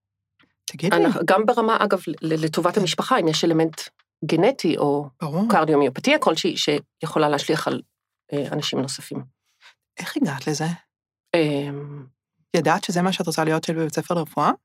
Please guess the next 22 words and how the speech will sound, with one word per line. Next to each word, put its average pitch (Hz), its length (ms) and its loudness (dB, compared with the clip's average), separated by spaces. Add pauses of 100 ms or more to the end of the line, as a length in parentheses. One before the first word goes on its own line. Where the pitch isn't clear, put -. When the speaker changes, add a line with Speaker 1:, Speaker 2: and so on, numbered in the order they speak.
(180)
Speaker 2:
בערך 185 340 2
בשנה 160 320 2
שלישית, 170 800 0
אה, 151 320 -2
היה 139 140 0
לנו 135 220 0
קורס - 320 0
ברפואה - 300 -2
משפטית. - 640 -6
Speaker 1:
כן? 196 120 0 (280)
איפה 190 160 2
למדת? 196 400 2
Speaker 2:
בהדסה 151 460 0
בירושלים. 147 500 0
Speaker 1:
Mm. 277 40 -4 (1160)
Speaker 2:
אמ, 151 960 -2 (160)
בשנה, 165 880 4
אהבתי 214 280 4
מאוד 180 320 4
את 156 140 -4
הקורס, 330 520 0
ואהבתי 185 500 2